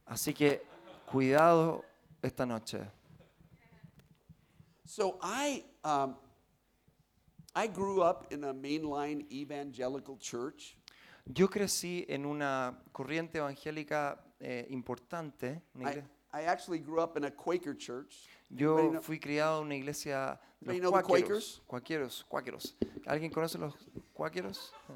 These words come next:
Speaker 2: But they didn't
Speaker 1: Quakers.
Speaker 2: anymore.
Speaker 1: Pero, um, ya no ex-, ya no ex-, no ex-,
Speaker 2: Yeah.
Speaker 1: ¿no? Ah,
Speaker 2: Yeah.
Speaker 1: claro, los Quakers eran conocidos así porque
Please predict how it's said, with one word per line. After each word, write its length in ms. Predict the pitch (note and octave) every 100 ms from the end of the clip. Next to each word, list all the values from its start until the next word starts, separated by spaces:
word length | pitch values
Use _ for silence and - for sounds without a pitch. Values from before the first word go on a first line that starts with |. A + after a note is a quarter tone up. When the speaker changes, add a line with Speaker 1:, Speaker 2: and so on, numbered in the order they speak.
| A#2+ _ -
Speaker 2:
But 160 | D#3+
they 140 | D#3+ D#3+
didn't 220 | F#3 G3
Speaker 1:
Quakers. 80 | F3
Speaker 2:
anymore. 440 | C#3 B2+ A#2 B2+ - - _ _ _ _ -
Speaker 1:
Pero, 580 | C3+ C3+ C3 C3 B2+ -
um, 340 | B2 B2+ B2 B2+
ya 100 | D#3+
no 60 | D3+
ex-, 160 | - D3+
ya 120 | C#3
no 60 |
ex-, 180 | B2+ - _ - C3
no 60 |
ex-, 100 | F4+ - - - _ _ -
Speaker 2:
Yeah. 80 |
Speaker 1:
¿no? 80 | E3 D#3 D#3 _ _ _ _ _ _ - -
Ah, 220 | G3+ G3+ G#3 F3+
Speaker 2:
Yeah. 80 | C#3+
Speaker 1:
claro, 220 | F3 D3+
los 100 | C#3
Quakers 360 | - G#3 - G3+
eran 120 | G3+
conocidos 560 | F#3 E3 D3+ F3+ F#3 F#3
así 140 | F#3
porque 420 | F#3 F3 D#3+ C#3+